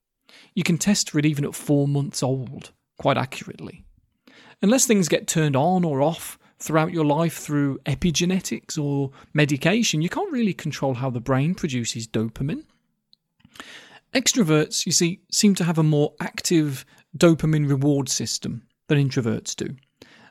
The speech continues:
and so can be in stimulating environments without getting tired so quickly.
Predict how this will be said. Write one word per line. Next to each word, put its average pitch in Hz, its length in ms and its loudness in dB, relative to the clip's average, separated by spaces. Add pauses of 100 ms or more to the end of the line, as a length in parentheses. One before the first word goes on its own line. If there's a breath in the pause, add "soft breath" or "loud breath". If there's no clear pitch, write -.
and 165 120 -2
so 202 160 2
can 160 220 0
be 202 360 4
in 214 220 2
stimulating 139 640 0
environments 127 640 -2
without 127 280 -6
getting 151 260 -4
tired 320 400 -4
so 117 160 -4
quickly. - 460 -10